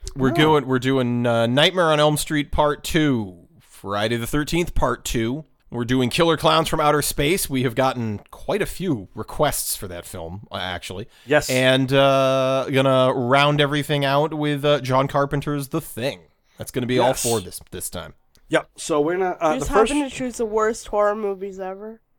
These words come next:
Speaker 2: Yes, we did.
Speaker 1: Also, also, I would actually like to say, if you'd like to be a guest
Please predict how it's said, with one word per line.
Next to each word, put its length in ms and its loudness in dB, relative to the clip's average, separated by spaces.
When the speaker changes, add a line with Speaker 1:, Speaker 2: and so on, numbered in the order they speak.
Speaker 2:
Yes, 240 -2
we 60 -4
did. 160 -16
Speaker 1:
Also, 480 6
also, 440 2
I 140 2
would 100 4
actually 260 4
like 120 0
to 80 -4
say, 240 0
if 140 -6
you'd 120 -6
like 180 0
to 80 -14
be 120 -2
a 60 0
guest 720 0